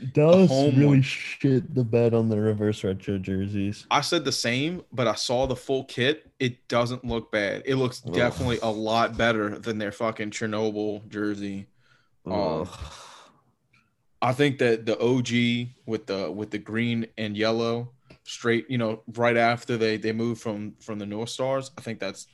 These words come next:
Speaker 2: their best look. Uh, I'd get a Hudobin like that if, if, if he wore it, 'cause now I'm starting to become a snob, and I think it's because of Shane from being like, "I'm only gonna get a jersey.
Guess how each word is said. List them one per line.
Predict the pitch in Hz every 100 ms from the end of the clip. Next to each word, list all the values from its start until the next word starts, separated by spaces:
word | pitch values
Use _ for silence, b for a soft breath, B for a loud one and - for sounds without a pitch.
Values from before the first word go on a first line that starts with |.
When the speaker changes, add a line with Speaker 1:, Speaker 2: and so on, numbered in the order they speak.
| _ 156
Speaker 2:
their | 110
best | 98 107 101 -
look. | 104 101 - _ _ _ _ _ _
Uh, | 110 104 104 - -
I'd | 113 113
get | 113
a | 107
Hudobin | 117 107 101 101 101
like | 104 -
that | 95 101
if, | 104 _
if, | 120 - -
if | 117
he | 117
wore | 104 101 101 104
it, | - _ _ _ _ _ _
'cause | 123
now | 113 117
I'm | 110
starting | - 113 110
to |
become | 107 110
a | 95
snob, | - 110 104 104 104 - _ _ _ _ _
and | 117
I | 110
think | 117 117
it's | 113
because | - 104 104
of |
Shane | 98 - 113 113 117 123 b b b
from | - 120
being | 113 110
like, | 110 107
"I'm | 107
only | 113 135 135
gonna | 120 117
get | 113 110
a |
jersey. | 101 113 113 110 110 104